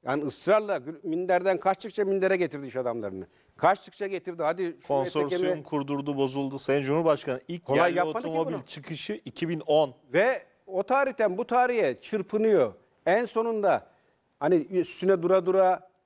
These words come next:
Speaker 1: dik dura dura, inat ede ede tok'u Allah'a şükür yollarda gördük. Şimdi aynı tablo o yıllarda olaydı, biz devrimi şu an yollarda görüyorduk. O nedenle dediğin doğru. Siyasi irade burada çok önemli.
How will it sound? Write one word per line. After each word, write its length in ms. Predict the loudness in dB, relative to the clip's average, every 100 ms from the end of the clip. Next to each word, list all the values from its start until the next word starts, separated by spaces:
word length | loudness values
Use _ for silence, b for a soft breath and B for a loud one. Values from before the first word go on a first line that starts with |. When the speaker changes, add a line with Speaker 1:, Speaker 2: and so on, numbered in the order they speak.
| _ _ -8 -4
Speaker 1:
dik 260 | -4 _
dura 260 | 2 4 4
dura, 440 | 2 4 4 0 _ _ _ _
inat 300 | -2 2 4
ede 260 | 4 4 4
ede 340 | 4 0 -2 -8 _ _ _ _ _
tok'u 380 | -2 2 4 4
Allah'a 340 | 2 4 2
şükür 220 | 2 -2 0
yollarda 480 | 2 2 0 0
gördük. 360 | 2 4 2 -2 -16 b b b
Şimdi 220 | 0 4
aynı 300 | 6 6 2
tablo 320 | -2 -4 -4 -4
o 80 |
yıllarda 380 | -4 0 0 2
olaydı, 520 | 2 4 2 0 -4 -6 _ _ _ _ _ _
biz 200 | -2 0
devrimi 360 | 4 2 2 -2
şu 140 | 0
an 80 | 2
yollarda 480 | 2 2 2 2 2
görüyorduk. 420 | 2 2 0 -4 _ -2
O 120 | 0
nedenle 340 | 2 2 2
dediğin 300 | 2 2 2
doğru. 240 | 4 2 0
Siyasi 440 | 0 2 2 0
irade 240 | 0 0
burada 180 | -2 -4
çok 220 | -4 -2
önemli. 400 | 0 0 -2 -8